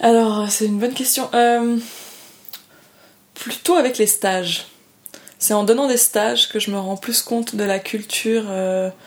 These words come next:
locale des, des groupes d'impro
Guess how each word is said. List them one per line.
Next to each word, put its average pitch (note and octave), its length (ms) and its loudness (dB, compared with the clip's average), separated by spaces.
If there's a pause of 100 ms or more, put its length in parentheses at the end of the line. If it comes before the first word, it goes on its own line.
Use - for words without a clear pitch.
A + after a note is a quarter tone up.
(220)
locale A#3 640 4 (560)
des, G3 240 -6
des G3 260 -4
groupes G#3 240 -2
d'impro G#3+ 440 -4